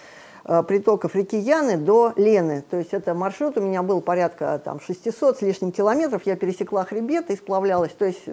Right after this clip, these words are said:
м, пересекла от притоков Яны с, с востока и сплавлялась на запад к притокам Лены по, э, реке Сабалох-Маян. Это было в августе две тысячи девятнадцатого года.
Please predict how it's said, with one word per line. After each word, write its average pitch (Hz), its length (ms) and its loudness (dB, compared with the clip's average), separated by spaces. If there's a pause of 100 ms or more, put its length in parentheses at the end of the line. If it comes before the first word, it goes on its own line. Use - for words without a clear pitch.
(160)
м, 175 240 -6
пересекла 190 520 -2
от 165 100 -4
притоков 185 420 -4
Яны 269 400 -2 (140)
с, - 20 -18
с 165 640 -4
востока 180 540 -4
и 120 40 -6
сплавлялась 202 600 4
на 190 160 -2
запад 240 360 -2
к - 40 -20
притокам 185 480 -2
Лены 240 260 0
по, 190 320 -2 (600)
э, 156 380 2
реке 180 260 2
Сабалох-Маян. 196 840 2 (240)
Это 202 220 -2
было 196 200 4
в 185 140 0
августе 196 640 0
две 160 240 -4
тысячи 226 320 -4
девятнадцатого 196 720 0
года. 165 340 0